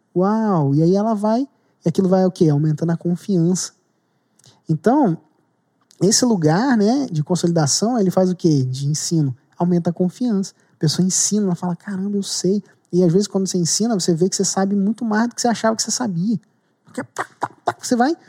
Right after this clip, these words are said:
crescendo. Cada podcast desse, por exemplo, é uma oportunidade que eu tenho, que você tem, de crescer mais.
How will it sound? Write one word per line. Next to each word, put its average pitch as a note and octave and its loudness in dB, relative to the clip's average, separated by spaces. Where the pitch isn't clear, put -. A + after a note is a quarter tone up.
crescendo. B3+ 2
Cada G#4 2
podcast A3 2
desse, F#3+ 2
por F#3 -2
exemplo, G3+ 2
é G#3+ 4
uma A3+ 2
oportunidade A3 -2
que - -4
eu G3 2
tenho, A#3 0
que - -8
você E3 0
tem, D4 -2
de G3 -2
crescer D#4 0
mais. A3+ -4